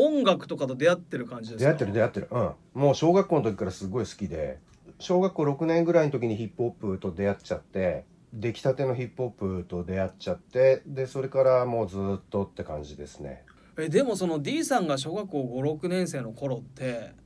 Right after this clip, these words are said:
Speaker 1: 日本へのヒップホップのその輸入というか、どんな楽曲が来てた時代ですか？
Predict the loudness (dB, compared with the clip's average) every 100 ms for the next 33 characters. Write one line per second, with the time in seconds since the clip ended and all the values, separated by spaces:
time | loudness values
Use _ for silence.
0 | _ _ 0 2 2 0 0 0 -2 -4
1 | -4 -2 -2 -2 -4 -2 -2 -4 -6 -2
2 | 0 2 0 0 0 0 -2 -4 -12 -12
3 | -10 0 2 2 0 0 2 2 0 -2
4 | -4 -4 -8 -6 -4 -4 -4 -10 -12 -16